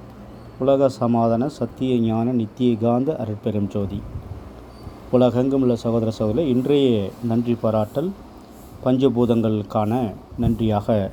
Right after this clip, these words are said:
நாம் தெரிவிப்போம். எப்பொழுதுமே நம்ம ஒவ்வொரு நாளும் இந்த பிரபஞ்சத்தில் இருக்கக்கூடிய ஒவ்வொன்றுக்கும் நன்றி பாராட்டி கொண்டிருக்கின்றோம். அந்த வகையிலேயே இன்று பஞ்சபூதத்திற்காக இருக்கக்கூடிய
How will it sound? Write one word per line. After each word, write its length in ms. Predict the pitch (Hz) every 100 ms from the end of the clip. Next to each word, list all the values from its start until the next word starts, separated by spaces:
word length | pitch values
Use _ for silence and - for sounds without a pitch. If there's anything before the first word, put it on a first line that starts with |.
| -
நாம் 200 | 107 98
தெரிவிப்போம். 600 | 101 104 101 - 143 202 - - - - - - - - - - -
எப்பொழுதுமே 540 | 127 135 165 165 165 151
நம்ம 400 | 135 131 117 101 - - -
ஒவ்வொரு 580 | 120 120 123 120 117 101 - -
நாளும் 580 | 123 123 135 151 135 95 - - - - - - - -
இந்த 160 | 139 135
பிரபஞ்சத்தில் 580 | 131 139 180 180 - 151
இருக்கக்கூடிய 500 | 135 127 123 113 113
ஒவ்வொன்றுக்கும் 680 | 107 113 120 117 127 135 110
நன்றி 320 | 110 117 120
பாராட்டி 360 | 117 113 101
கொண்டிருக்கின்றோம். 680 | 107 107 107 110 110 110 180 202 - - - -
அந்த 220 | 135 139
வகையிலேயே 640 | 139 156 175 160 143 117 127
இன்று 500 | 131 139 151 120 92 - - - - - - - - - - - - 147
பஞ்சபூதத்திற்காக 920 | 156 175 156 143 - 123 - 127 127
இருக்கக்கூடிய 760 | 123 113 113 - 117 139 123